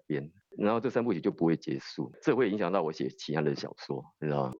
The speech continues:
我其实还是有一些题材是跟这种女生这个故事比较没有关系的，我说我自己也有想要写别的东西啊，可能就比较不是这个系列的啊。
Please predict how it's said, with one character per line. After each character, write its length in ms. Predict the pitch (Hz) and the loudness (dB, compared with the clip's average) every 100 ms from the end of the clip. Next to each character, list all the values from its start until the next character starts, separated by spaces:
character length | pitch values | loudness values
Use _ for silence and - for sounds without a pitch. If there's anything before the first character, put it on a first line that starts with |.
| _ - | _ -2
我 120 | 87 | 0
其 140 | - | 2
实 80 | 117 | 2
还 100 | 117 | 2
是 120 | 110 | 2
有 80 | 87 | 0
一 40 | |
些 120 | 82 95 | 0 0
题 160 | 90 | 0
材 160 | 82 76 | 2 0
是 60 | - | 2
跟 120 | 107 | 2
这 120 | 104 | 4
种 340 | 80 71 69 | 2 0 -2
女 100 | 73 | -2
生 220 | 69 95 90 | 0 0 0
这 120 | 90 | 2
个 180 | 87 76 - | 2 2 -4
故 180 | 90 | -6
事 160 | 87 95 | -4 -4
比 120 | 85 | -2
较 180 | 80 82 | 0 2
没 160 | 78 78 | 2 0
有 100 | 71 | 0
关 300 | - 69 71 | -2 -2 -4
系 220 | - 71 | -6 -4
的， 120 | 62 - | -4 0
我 100 | 78 | 4
说 100 | 104 | 4
我 80 | |
自 120 | - 98 | 4 -4
己 200 | 73 73 | -2 2
也 40 | |
有 140 | 80 | 2
想 160 | 80 71 | 2 -2
要 80 | 73 | -2
写 260 | - 69 - | -4 -10 -6
别 120 | - | -4
的 100 | 65 | -4
东 180 | 69 71 | -4 -6
西 260 | 67 - 67 | -8 -6 -6
啊， 120 | 64 - - - - _ | -6 -12 -20 -20 -20 _
可 100 | - | -4
能 180 | 65 76 | -2 -2
就 120 | 73 90 | -2 -6
比 120 | - | 0
较 120 | 90 | 0
不 140 | - | 0
是 120 | - 92 | -6 -2
这 140 | 87 | 0
个 60 | 76 | 0
系 260 | - 69 | -4 -4
列 240 | 69 65 - | -2 -4 -4
的 140 | |
啊。 60 | - | -8